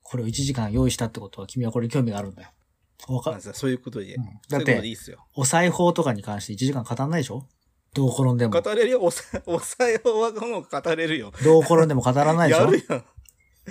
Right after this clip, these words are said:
Speaker 2: 語-、じゃあ語ろうか、今度。<laughs> お裁縫について一時間。
Speaker 1: わかんないけど。
Speaker 2: でね、
Speaker 1: うん。
Speaker 2: でもまずね、やっぱりね、この、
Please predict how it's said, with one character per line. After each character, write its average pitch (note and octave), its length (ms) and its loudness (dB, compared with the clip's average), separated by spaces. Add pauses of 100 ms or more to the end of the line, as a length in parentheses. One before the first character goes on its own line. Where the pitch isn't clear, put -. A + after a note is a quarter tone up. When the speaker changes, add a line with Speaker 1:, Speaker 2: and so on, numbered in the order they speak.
(200)
Speaker 2:
語-、 F3 100 4 (240)
じ C#3 180 2
ゃ C#3+ 140 0
あ - 60 -6
語 C#4 160 -2
ろ G3 80 2
う - 20 -6
か、 C3 140 -2
今 B2 220 -6
度。 A2 80 -12 (220)
<laughs> - 180 -8
お D3+ 100 0
裁 D3 340 2
縫 E3+ 160 4
に D#3 120 0
つ E3 140 -4
い C3+ 80 -2
て B2+ 100 -6
一 B2+ 180 -6
時 C3 80 -12
間。 - 100 -14 (1200)
Speaker 1:
わ A2 120 -12
か C3 160 0
ん C#3+ 80 2
な A2 120 0
い G2 60 -8
け F#2+ 100 -12
ど。 A#2 320 0 (920)
Speaker 2:
で F#3 100 -2
ね、 D#4 200 -2
Speaker 1:
う C3+ 120 2
ん。 A2+ 40 0
Speaker 2:
で E3 80 2
も - 20 0
ま D#4 200 0
ず G3 120 -10
ね、 C#3 300 -8 (680)
や A3 160 2
っ C4 60 -20
ぱ D4 140 2
り D3 120 -6
ね、 A#2+ 260 -6
こ C#3 180 -4
の、 A#2+ 560 -6